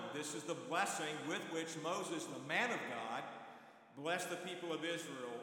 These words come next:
before his death. And then that introduces the entire chapter, chapter thirty-three. Moses wanted them to know that they were a blessed nation.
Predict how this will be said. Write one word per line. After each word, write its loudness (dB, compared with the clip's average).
before -6
his -2
death. -4
And -6
then -8
that -2
introduces -2
the -8
entire -2
chapter, -2
chapter -6
thirty-three. -8
Moses 2
wanted 2
them 2
to -2
know 4
that -6
they 4
were 6
a 0
blessed 2
nation. -4